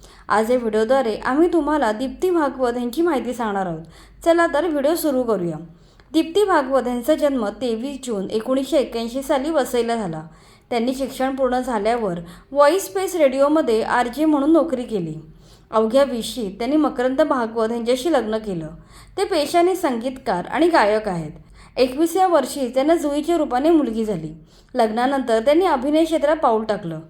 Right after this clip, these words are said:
त्या उत्तम गायिका आणि सूत्रसंचालिका देखील आहेत. संसार सांभाळत त्यांनी नाटकं आणि गाण्याचे कार्यक्रम केले. दोन हजार आठ साली आलेली राजा शिवछत्रपती ही त्यांची पहिली मालिका होती.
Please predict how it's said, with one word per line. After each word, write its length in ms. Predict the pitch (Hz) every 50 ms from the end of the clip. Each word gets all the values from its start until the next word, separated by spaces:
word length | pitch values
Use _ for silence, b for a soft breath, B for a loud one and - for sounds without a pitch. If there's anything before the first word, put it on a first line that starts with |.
| b b b b b b
त्या 100 | - - - -
उत्तम 340 | 285 254 - - 320 330 320
गायिका 400 | 294 247 208 208 247 - - 233
आणि 380 | 185 185 - - - 269 320
सूत्रसंचालिका 840 | 339 - 349 - 285 294 320 311 311 285 262 277 277 277 269 262 285
देखील 320 | 269 254 226 226 - 302 277
आहेत. 260 | 254 185 165 160 151 156 - - b b b b b b b b -
संसार 380 | 277 254 220 214 - 254 247
सांभाळत 520 | 254 254 277 233 214 208 220 240 240 202 180
त्यांनी 280 | 190 - 247 269 330
नाटकं 500 | 370 370 311 247 220 214 - - 269 226
आणि 280 | 190 190 - - 302 359
गाण्याचे 400 | 339 311 262 240 247 262 262 370
कार्यक्रम 440 | 330 285 233 233 233 233 240 233 233
केले. 300 | 233 220 185 160 156 151 - - - - b b b b b b b b b
दोन 240 | 226 247 254 269 302
हजार 200 | 302 302 330 320
आठ 260 | 262 - 220 233 254
साली 280 | 262 - 320 294 320 302
आलेली 440 | 254 214 214 233 240 226 190 180
राजा 320 | 180 226 220 226 220 247 330 311
शिवछत्रपती 800 | 311 311 269 269 277 - 320 - 320 311 311 320 330 320 320 240
ही 220 | 233 226 285 330
त्यांची 260 | 320 302 277 254 330
पहिली 300 | 349 349 302 254 240 254
मालिका 360 | 277 269 240 226 214 214 214
होती. 340 | 196 180 170 170 160 156 160